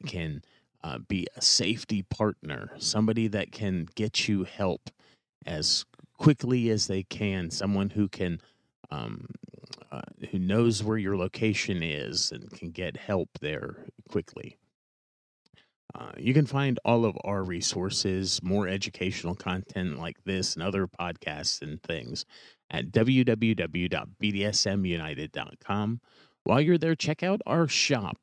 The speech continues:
The Apothecary. We have a lot of different role play, uh, uh, and cosplay and costume types of,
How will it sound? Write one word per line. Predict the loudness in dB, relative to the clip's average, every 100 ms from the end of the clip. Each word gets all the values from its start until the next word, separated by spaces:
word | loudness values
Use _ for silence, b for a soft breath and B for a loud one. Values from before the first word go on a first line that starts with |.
| -6
The | -4
Apothecary. | -2 -2 -4 -4 -6 -4 -4 -6 -8 -8
We | -6
have | -4
a | -4
lot | -2 -2
of | -2
different | 0 0 0 -2 -2
role | 2 2 2
play, | -2 -4 -2 -2 -4 -8 b b b _ _ -10
uh, | -6 -6 -6 -8 -12 -14 -20 -20 _ _ _ _ _ -14
uh, | -12 -10 -12
and | -12 -10
cosplay | -2 0 2 0 -2 -2 0 0 0 -2
and | -6 -10
costume | 0 2 2 2 0 0
types | -4 -4 -4 -4 -2 0
of, | -2 -4 -12